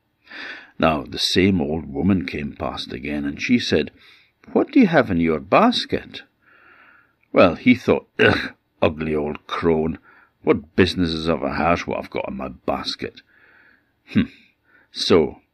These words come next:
he said, "I've got three snakes in my basket." "Three snakes?" she said.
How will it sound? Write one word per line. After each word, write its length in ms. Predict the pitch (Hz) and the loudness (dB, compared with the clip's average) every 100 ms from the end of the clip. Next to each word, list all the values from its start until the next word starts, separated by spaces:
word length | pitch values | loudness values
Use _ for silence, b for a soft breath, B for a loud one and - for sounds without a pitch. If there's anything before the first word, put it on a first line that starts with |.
| _ _ _ _ | _ _ _ _
he 180 | - 82 | -4 -2
said, 380 | - 80 76 - _ _ _ b b b | 0 0 -2 -12 _ _ _ b b b
"I've 160 | 113 104 | 0 4
got 240 | 120 - | 2 2
three 340 | - 113 101 | 0 2 4
snakes 520 | 95 - 90 90 92 - | 2 0 2 2 0 -6
in 100 | 71 | -6
my 120 | 60 | -6
basket." 520 | - 62 - - - _ _ _ _ _ B B B - | -8 -8 -10 -14 -16 _ _ _ _ _ B B B -6
"Three 260 | 101 123 214 | 2 4 4
snakes?" 680 | - - 208 269 - - | 4 4 6 6 4 -2
she 180 | - - | -4 -4
said. 300 | 73 80 71 | 0 -2 -2